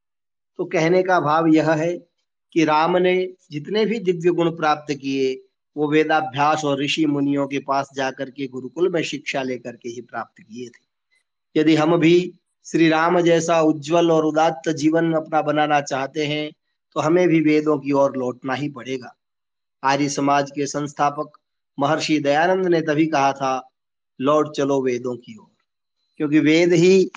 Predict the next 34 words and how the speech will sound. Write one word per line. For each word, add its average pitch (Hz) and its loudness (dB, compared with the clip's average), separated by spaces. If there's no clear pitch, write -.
हमारे 165 4
धर्म 143 2
के 139 2
प्रमुख 147 2
ग्रंथ 120 -4
हैं 117 -20
और 156 2
उन 170 6
वेदों 165 4
के 170 0
अध्ययन 147 2
से 175 0
व्यक्ति 151 0
आध्यात्मिक, 156 -2
सामाजिक, 151 0
धार्मिक, 139 -4
राजनैतिक, 143 -2
क्योंकि 165 2
स्वामी 151 0
दयानंद 156 2
ने 127 -2
आर्य 139 0
समाज 143 0
के 143 -4
नियम 143 0
में 143 0
कहा 147 -4
है, 113 -12
"वेद 139 -2
सब - -6
सत्य 156 -8
विद्याओं 139 -2
का 127 -8
पुस्तक - -14